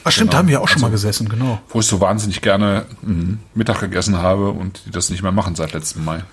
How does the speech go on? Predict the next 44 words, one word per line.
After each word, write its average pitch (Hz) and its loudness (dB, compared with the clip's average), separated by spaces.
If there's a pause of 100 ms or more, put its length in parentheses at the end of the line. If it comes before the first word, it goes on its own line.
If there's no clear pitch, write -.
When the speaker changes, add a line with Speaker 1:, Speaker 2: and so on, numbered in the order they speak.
(160)
Speaker 2:
Genau. 95 -10 (220)
Speaker 1:
Moment 127 4
mal, 110 4
wann 101 2
ist - 2
die 165 4
nächste 160 4
Sendung? 156 4
Haben 117 4
wir 113 6
die, 107 0
haben 117 6
wir 123 6
überhaupt 110 2
schon 120 4
darüber 113 6
verhandelt, 120 2
wann 175 4
die 175 4
nächste 170 0
Sendung 170 0
ist? - -6 (520)
Speaker 2:
Äh, 95 -4
dritter 107 -2
sechster, 110 -2
ja. 82 -2
Speaker 1:
Echt? - 0
Hab - -4
ich 139 2
mir 127 2
gar 127 4
nicht 127 2
eingetragen. 107 -2
Warte, 110 -6
mach 120 -4
ich 107 -4
mal. 104 -4
Speaker 2:
Oh. 175 -2 (500)
Speaker 1:
Ha! 311 4 (520)
Siehst 131 -4
du? 160 0 (100)
So, 113 0
dritter 110 -6
sechster. 101 -6